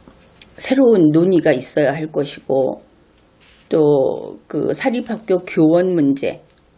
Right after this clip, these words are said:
어, 초중등학교 내외에 이것을 어느 정도까지 금지할 것인가 하는 데 대해서 지금 그 논의도 되어 있지 않고 준비도 되어 있지 않다.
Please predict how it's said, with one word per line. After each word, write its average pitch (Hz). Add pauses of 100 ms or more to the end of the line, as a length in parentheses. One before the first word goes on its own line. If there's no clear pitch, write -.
(380)
어, 175 (120)
초중등학교 202
내외에 160
이것을 -
어느 175
정도까지 170 (360)
금지할 156
것인가 - (580)
하는 240
데 180
대해서 151 (320)
지금 - (760)
그 -
논의도 170
되어 180
있지 180
않고 185 (260)
준비도 156
되어 165
있지 151
않다. 139